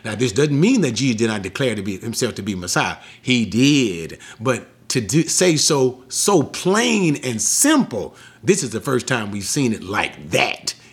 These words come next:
in the text. All right, so Jesus announced the, announced to the woman, "You're looking for the Messiah. The Messiah has come and is now talking to you." Uh, let's continue. At this point,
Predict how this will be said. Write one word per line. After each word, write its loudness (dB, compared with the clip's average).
in -2
the -14
text. -4
All 0
right, 0
so 2
Jesus 2
announced 0
the, 2
announced 0
to -2
the 0
woman, 0
"You're 6
looking 0
for 0
the -4
Messiah. 0
The 4
Messiah 0
has -6
come -2
and 2
is -2
now 0
talking -4
to -4
you." -12
Uh, -4
let's 4
continue. 0
At 0
this 4
point, 0